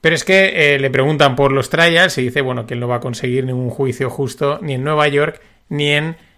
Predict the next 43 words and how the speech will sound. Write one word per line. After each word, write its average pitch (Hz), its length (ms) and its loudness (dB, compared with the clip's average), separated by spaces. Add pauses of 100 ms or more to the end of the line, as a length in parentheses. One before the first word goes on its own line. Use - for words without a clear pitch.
(140)
Washington, 147 560 0
D 131 120 -2
C, 139 280 0
¿no? 135 180 -6
Que 120 140 -8
son 123 180 -6
todo, 127 200 -2
pues, 127 260 -8
digamos, 123 440 -6 (260)
dominado 139 480 -2
por 135 180 0
los 143 320 -2
liberales. 135 680 0 (360)
El 139 120 0
otro 175 140 4
detalle, 190 640 2 (120)
que 139 80 -6
está 131 220 -4
más 151 160 -2
al 143 100 2
final, 156 460 0
es 180 180 -6
que, 170 400 -6 (840)
y 151 140 -4
ahora 147 160 4
en 170 100 2
el, 147 380 -4
el 139 80 0
segundo 143 320 -2
corte, 131 460 -2
eh, 131 180 -6
también 127 300 -4
lo 127 60 0
veremos, 147 340 -2
si - 80 -6
estáis 120 260 -4
viendo 123 180 -2
el 120 100 -2
vídeo, 156 380 -4
en 127 140 -8
YouTube 120 280 -4
lo 123 100 -2
tenéis 151 400 -6